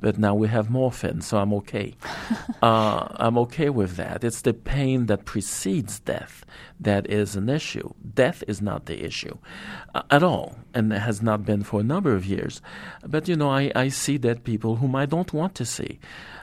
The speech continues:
Speaker 1: Uh, people like Ronald Reagan coming to me with certain kinds of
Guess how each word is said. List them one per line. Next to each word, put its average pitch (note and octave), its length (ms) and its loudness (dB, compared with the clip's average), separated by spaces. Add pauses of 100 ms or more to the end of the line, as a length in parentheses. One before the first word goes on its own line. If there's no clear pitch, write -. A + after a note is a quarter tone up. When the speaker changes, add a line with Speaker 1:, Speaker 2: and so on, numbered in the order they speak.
(140)
Speaker 1:
Uh, G#2+ 360 2
people C3+ 460 2
like B2 220 2
Ronald C3+ 340 2
Reagan C3+ 340 4
coming A2 340 2
to G#2+ 200 0
me G2+ 240 -2
with F#2+ 340 -2
certain G#2+ 500 0
kinds G#2 360 -2
of - 200 -8